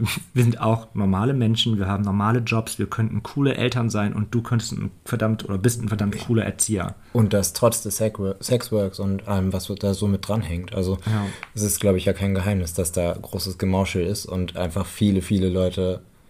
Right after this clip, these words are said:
Speaker 2: damit nicht so klarkommen, gerade im Zusammenhang mit Erziehung und Bildung und so, gerade Sexwork einfach was ist, was tabuisiert wird und was dann schon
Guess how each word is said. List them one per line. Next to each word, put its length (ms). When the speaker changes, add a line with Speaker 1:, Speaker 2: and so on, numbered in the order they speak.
Speaker 2:
damit 300
nicht 180
so 100
klarkommen, 440
gerade 300
im 300
Zusammenhang 540
mit 160
Erziehung 600
und 240
Bildung 420
und 140
so, 240
gerade 220
Sexwork 720
einfach 280
was 160
ist, 280
was 280
tabuisiert 680
wird 200
und 100
was 160
dann 120
schon 180